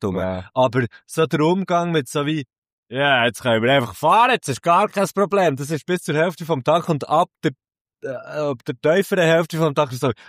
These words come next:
Speaker 1: „Oh, jetzt, er kann abstellen, sofort abstellen.“
Speaker 2: Ja, ja, ja, voll.
Speaker 1: Ah, hier sofort Gang rausnehmen. Nein, nein, nein, nein, nein.
Speaker 2: Hey, ja, also jetzt, ich sehe jetzt hier noch vierundfünfzig Prozent.
Speaker 1: Ja. Wie weit kommst du mit dem noch, hä?
Speaker 2: Ja, es sagt hundertzweiundfünfzig
Speaker 1: Ah.
Speaker 2: Kilometer, ist natürlich weniger, weil ich fahre Autobahn.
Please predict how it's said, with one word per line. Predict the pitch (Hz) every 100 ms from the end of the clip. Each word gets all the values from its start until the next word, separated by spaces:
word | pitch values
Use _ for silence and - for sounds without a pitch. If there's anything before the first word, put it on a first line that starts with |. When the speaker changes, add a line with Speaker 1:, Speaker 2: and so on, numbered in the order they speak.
| _
Speaker 1:
„Oh, | - 131 104
jetzt, | 107 - - -
er | 107
kann | 87 78
abstellen, | 78 - - 73
sofort | 117 104 123 -
abstellen.“ | 104 - - 226
Speaker 2:
Ja, | 220
ja, | 208 202
ja, | 190 180
voll. | 156
Speaker 1:
Ah, | 127
hier | 139 139
sofort | 147 139 147
Gang | - 131 135
rausnehmen. | 139 156 113 78 -
Nein, | 123 143 143
nein, | 135 127
nein, | 123
nein, | 113
nein. | 101 -
Speaker 2:
Hey, | 123 165 156
ja, | 175 170 -
also | 139 160
jetzt, | 165 - 143
ich | -
sehe | 156
jetzt | 147 -
hier | 151 139
noch | 127 127
vierundfünfzig | 143 139 - 143 -
Prozent. | - 123 - 139 151 160 160 - - _
Speaker 1:
Ja. | 104 104 95 _ _ _ _ _ _ _ _ _ -
Wie | 95
weit | 107
kommst | - 104 104
du | 110
mit | -
dem | 98 95
noch, | 78 76
hä? | 90
Speaker 2:
Ja, | 110 123 131
es | -
sagt | 131 117
hundertzweiundfünfzig | 131 - - 127 135 120 190
Speaker 1:
Ah. |
Speaker 2:
Kilometer, | 165 156 151
ist | -
natürlich | 110 135 127 110
weniger, | 117 135 156 156 127
weil | 110 110
ich |
fahre | - 104 101
Autobahn. | 104 131 - 143 143 131 131